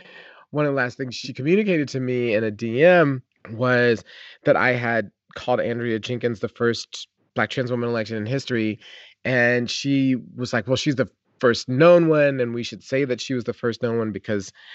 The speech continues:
um, she wasn't the first." And in my <laughs> mind, I was,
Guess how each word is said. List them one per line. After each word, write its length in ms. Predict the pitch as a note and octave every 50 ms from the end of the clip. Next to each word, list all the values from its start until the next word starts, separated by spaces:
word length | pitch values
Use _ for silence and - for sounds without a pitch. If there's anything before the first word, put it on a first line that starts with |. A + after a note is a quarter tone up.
| - - - -
um, 180 | G#2+ A2 G#2+ G2+
she 200 | - - - A2+
wasn't 360 | G2+ G2+ C3 C3 B2+ C3+ A2
the 80 | - - _
first." 360 | - G2 G2 G2+ G2+ - _ _ _ _ _ - - - - - _ _ _ -
And 220 | C#3 D3 D3+ D3+ D3+
in 140 | - F3+ D#3+
my 140 | D#3+ D#3+ D#3
<laughs> 120 | E3 G3+
mind, 260 | - G#3+ C#3+ A#2+ D#3 C#3+
I 60 | D#3+
was, 200 | C3+ C3+ C3 -